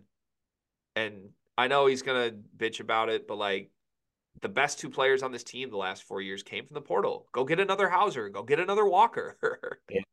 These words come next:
Speaker 2: They're out there.
Speaker 1: They're out there, and they would come. And Izzo's done it. Like, I'm, I'm not gonna sit here and be like, "He doesn't do it," 'cause he's literally done it. He just needs to do it again. I don't get it. We'll see.
Speaker 2: Uh,
Speaker 1: Um,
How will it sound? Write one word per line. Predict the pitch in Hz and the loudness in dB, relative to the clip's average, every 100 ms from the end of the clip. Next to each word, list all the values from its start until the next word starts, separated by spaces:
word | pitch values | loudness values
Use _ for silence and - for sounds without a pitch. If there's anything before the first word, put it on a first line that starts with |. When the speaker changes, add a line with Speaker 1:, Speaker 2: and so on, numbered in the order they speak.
| _ _ _ | _ _ _
Speaker 2:
They're | 95 101 | 2 4
out | 185 233 | 4 6
there. | 107 - - _ _ | 4 4 -2 _ _
Speaker 1:
They're | - | 4
out | - - | 6 4
there, | 269 170 110 | 4 4 4
and | 95 | 4
they | 170 | 4
would | 202 - | 4 4
come. | - 403 392 120 - - | 4 6 4 -4 -16 -4
And | 156 170 | -4 -2
Izzo's | 190 247 339 349 | 0 2 4 2
done | - 247 466 | 2 2 6
it. | 494 - - | 6 4 0
Like, | - 240 | 0 2
I'm, | 165 214 | 0 -2
I'm | 220 240 | 0 2
not | 349 | 2
gonna | 349 254 | 2 -4
sit | - | -2
here | 254 240 | 0 4
and | 190 | 4
be | 170 | 4
like, | 147 131 | 4 2
"He | 165 | -4
doesn't | 170 170 151 143 | 0 2 0 -4
do | 147 190 | 2 2
it," | - - | 2 -4
'cause | 208 | -4
he's | 359 339 | -4 -4
literally | 302 339 349 | -2 0 0
done | 202 220 370 | 0 0 2
it. | 247 - _ _ - | 0 -4 _ _ -14
He | 196 | -10
just | 294 | -8
needs | 262 | -8
to | 320 | -8
do | 240 330 | 0 2
it | 392 | 2
again. | - - - - _ - | 0 -8 -12 -14 _ -8
I | 170 | -6
don't | - | -4
get | - 165 | 0 2
it. | 339 117 - _ _ _ - _ _ _ _ _ _ - | 2 0 -2 _ _ _ -20 _ _ _ _ _ _ 2
We'll | 208 | 2
see. | 208 - - | 4 -4 -4
Speaker 2:
Uh, | 190 190 | -6 -2
Speaker 1:
Um, | 143 147 135 127 | 2 4 4 0